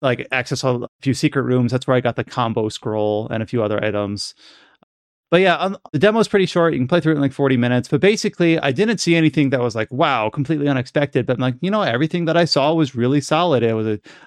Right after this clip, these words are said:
a decent level of challenge. It had kind of, like, a level of whimsy that I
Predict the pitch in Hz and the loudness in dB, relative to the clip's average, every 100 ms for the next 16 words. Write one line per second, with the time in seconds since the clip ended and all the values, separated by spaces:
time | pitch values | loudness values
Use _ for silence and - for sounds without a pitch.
0 | - 123 - 135 160 143 127 117 101 - | -6 -2 2 2 2 0 0 -2 -2 -2
1 | 170 160 165 165 139 117 135 120 - _ | 0 2 2 4 2 2 0 -2 -6 _
2 | - _ _ - 165 147 135 127 131 113 | -20 _ _ 0 2 2 2 0 0 0
3 | 110 101 123 143 139 143 147 127 117 107 | 0 0 2 4 4 4 4 4 2 0